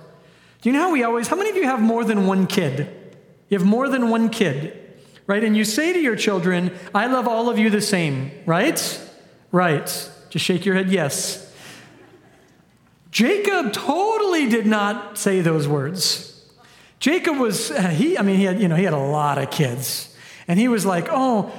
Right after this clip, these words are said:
you know, you brothers go and get food from Egypt, you know, we'll see what happens to you." And then they come back and they're like, "We gotta bring Benjamin," and he loses it.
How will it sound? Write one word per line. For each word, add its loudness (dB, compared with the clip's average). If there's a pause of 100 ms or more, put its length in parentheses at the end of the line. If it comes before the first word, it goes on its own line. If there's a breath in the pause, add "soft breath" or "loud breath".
(440 loud breath)
you 4
know, 2
you 2
brothers 0
go 0
and 2
get -2
food 0
from 0
Egypt, 0
you 2
know, 2
we'll 0
see 0
what 2
happens 0
to 0
you." 2
And 2
then 0
they 0
come 0
back 0
and -2
they're 2
like, -4
"We 2
gotta 0
bring 2
Benjamin," 2
and 2
he 2
loses 2
it. -4